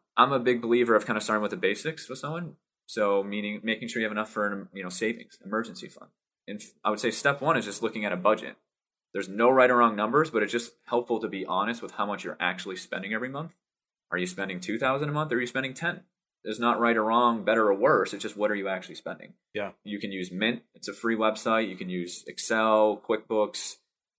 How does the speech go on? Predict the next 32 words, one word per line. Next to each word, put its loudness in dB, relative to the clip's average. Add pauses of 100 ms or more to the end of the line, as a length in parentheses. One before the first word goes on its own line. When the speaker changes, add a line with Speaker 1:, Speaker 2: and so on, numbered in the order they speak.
Speaker 1:
um, -8
you -10
know, -10 (160)
Google 2
Doc. 4
You -8
can -10
use -8
it -8
on -8
paper, -4 (100)
however 2
you 0
wanna 0
do 4
it. 4 (280)
There's -10
no 2
right 4
or 2
wrong -2
way, 0
but -6
just -4
being 0
honest 4
how 0
much -4
you're -8
spending. -4 (440)
And -2
then 0